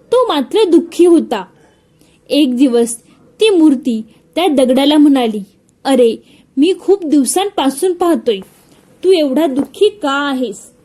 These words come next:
तेव्हा उंबरा म्हणून लावलेला दगड म्हणतो, "तू तर बघतोय सगळे, सगळेजण तुझ्या दर्शनाला येतात, तेव्हा माझ्यावर पाय ठेवून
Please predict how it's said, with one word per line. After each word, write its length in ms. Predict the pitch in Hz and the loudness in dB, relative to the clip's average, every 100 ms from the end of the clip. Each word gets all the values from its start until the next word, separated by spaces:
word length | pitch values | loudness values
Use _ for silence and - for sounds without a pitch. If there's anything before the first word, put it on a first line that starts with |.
| _ _ _ _ _ _ - | _ _ _ _ _ _ -4
तेव्हा 520 | 294 277 262 240 254 - _ | -2 0 -2 -4 -6 -14 _
उंबरा 360 | 285 269 262 370 | 0 2 0 0
म्हणून 320 | 339 277 320 | 0 0 0
लावलेला 540 | 330 294 254 269 294 | -2 0 0 0 -2
दगड 380 | 349 269 247 269 | -2 0 0 2
म्हणतो, 540 | 285 294 240 226 202 _ _ _ _ - | 2 2 0 -4 -8 _ _ _ _ -2
"तू 140 | 320 349 311 | 0 0 -2
तर 160 | 359 | -2
बघतोय 460 | 320 269 269 320 311 | -2 -4 -6 -4 -4
सगळे, 460 | 311 311 254 220 196 _ _ _ - - | -2 0 0 0 -2 _ _ _ -16 -6
सगळेजण 680 | 277 233 320 302 269 233 240 | -4 -2 -2 -2 -2 -4 -8
तुझ्या 640 | - _ - 262 254 381 | -14 _ -4 -4 -2 -4
दर्शनाला 680 | 285 277 269 294 277 269 269 | -2 -2 -2 -2 -4 -2 -2
येतात, 360 | 262 - 208 196 _ - _ _ - | -4 -6 -14 -14 _ -20 _ _ -8
तेव्हा 460 | 285 254 269 226 226 _ _ | -6 -4 -4 -4 -8 _ _
माझ्यावर 540 | 254 262 247 294 302 403 | -8 -4 -2 -2 -2 -4
पाय 400 | - 269 254 339 | -6 -6 -2 -4
ठेवून 400 | 339 311 247 | -2 -2 -2